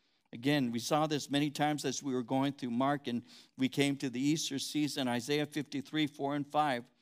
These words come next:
speaking of Messiah. "Surely he has borne our griefs, carried our sorrows. Yet we did esteem him stricken, smitten of God, and afflicted.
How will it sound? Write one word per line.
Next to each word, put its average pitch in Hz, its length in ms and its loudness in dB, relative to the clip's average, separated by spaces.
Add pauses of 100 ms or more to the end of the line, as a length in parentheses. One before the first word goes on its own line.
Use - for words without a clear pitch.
(320)
speaking 147 360 2
of 135 80 2
Messiah. 143 560 2 (380)
"Surely 180 440 4
he 160 160 4
has 135 200 4
borne 170 300 2
our 143 140 2
griefs, 156 480 0
carried 170 340 0
our 123 160 0
sorrows. 139 680 -2 (400)
Yet 139 180 2
we 147 140 2
did 151 240 2
esteem 185 440 -2
him 160 180 2
stricken, 151 580 -2
smitten 202 440 -4
of 135 140 -6
God, 165 260 0
and 127 140 -2
afflicted. 160 520 -4